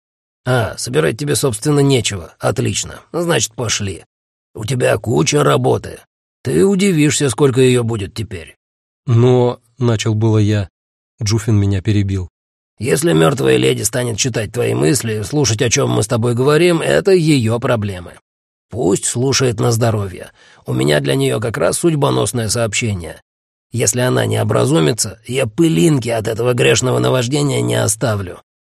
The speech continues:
Speaker 1: Да и это технически невозможно. Какую-то пыль от наваждения оставлять».
Speaker 2: Я похолодел. Не пылинки.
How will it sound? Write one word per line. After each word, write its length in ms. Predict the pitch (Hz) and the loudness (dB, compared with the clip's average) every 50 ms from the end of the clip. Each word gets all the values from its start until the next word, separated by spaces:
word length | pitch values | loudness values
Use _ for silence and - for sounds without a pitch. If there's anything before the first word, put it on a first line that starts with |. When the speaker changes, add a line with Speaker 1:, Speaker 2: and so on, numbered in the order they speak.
| _ _ _ | _ _ _
Speaker 1:
Да 200 | 139 139 151 170 | -10 -2 2 2
и 160 | 170 170 175 | 4 4 4
это 240 | 180 196 190 147 110 | 2 2 0 -2 -6
технически 560 | 95 131 113 - 117 120 113 - - - - | -8 -8 -8 -6 -6 -4 -4 -4 -6 -6 -6
невозможно. 880 | 120 120 120 127 127 127 127 123 120 131 123 117 110 101 101 101 - - _ _ _ _ _ _ _ _ | -2 0 2 2 4 2 2 2 2 0 0 0 -2 -2 -6 -8 -12 -16 _ _ _ _ _ _ _ _
Какую-то 460 | - 120 - 139 139 131 107 110 113 - | -6 -4 -2 0 0 0 2 0 -2 0
пыль 240 | 147 151 147 131 | 2 2 2 2
от 100 | 117 - | 0 0
наваждения 640 | 117 113 113 120 113 107 107 113 107 104 98 98 98 | 0 0 0 0 0 0 0 -2 -2 -4 -6 -6 -8
оставлять». 760 | - - 107 - - 113 107 95 101 104 90 82 82 - - _ _ _ _ _ _ _ _ _ _ | -6 -6 -6 -4 -4 -4 -6 -6 -6 -10 -10 -12 -16 -18 -20 _ _ _ _ _ _ _ _ _ _
Speaker 2:
Я 260 | - 98 87 107 104 | -8 -4 -2 -2 -2
похолодел. 760 | 104 - 107 - - 110 110 107 104 101 107 104 104 - - _ _ _ _ _ _ | -2 -4 -6 -2 0 0 2 2 2 0 -2 -4 -4 -8 -16 _ _ _ _ _ _
Не 200 | - 104 101 110 | -2 0 0 0
пылинки. 720 | 107 110 110 104 95 104 127 131 131 113 - - - - | 0 0 0 0 2 4 2 2 2 0 -6 -12 -14 -16